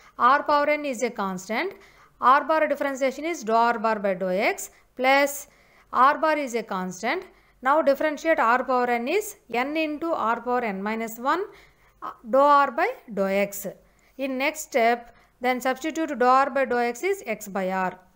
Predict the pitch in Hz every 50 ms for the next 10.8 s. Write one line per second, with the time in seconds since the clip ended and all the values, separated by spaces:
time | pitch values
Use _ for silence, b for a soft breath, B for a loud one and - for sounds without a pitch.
0 | _ - 220 220 202 233 220 214 - 208 185 190 196 302 415 508 - - - -
1 | 262 240 208 220 247 240 220 202 202 196 202 202 175 185 170 175 202 262 403 415
2 | B B B B B B B - - 233 240 277 294 294 294 269 233 208 202 190
3 | 185 170 175 175 175 185 226 302 392 427 b b b b _ 226 220 208 196 180
4 | 226 262 320 330 226 202 226 254 269 262 247 254 277 302 294 247 302 294 294 247
5 | 294 277 262 262 262 262 262 254 254 - 330 359 403 440 - - _ - - 196
6 | 202 196 190 175 190 190 190 214 277 370 - b b b b b b b _ 247
7 | 240 240 247 247 240 247 - - b b b b - - 240 254 277 277 254 302
8 | 302 302 302 285 247 220 214 202 233 277 330 359 - 185 214 226 240 262 285 294
9 | 285 269 247 233 220 311 320 277 233 226 240 240 240 - 262 262 269 262 220 196
10 | 196 196 214 214 214 214 214 208 214 240 226 240 254 294 359